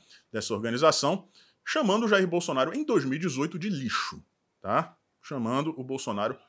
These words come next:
de lixo. Ela que é parça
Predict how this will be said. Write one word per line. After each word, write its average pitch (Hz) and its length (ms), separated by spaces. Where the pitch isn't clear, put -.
de 120 340
lixo. 120 640
Ela 113 180
que 156 120
é - 100
parça 240 600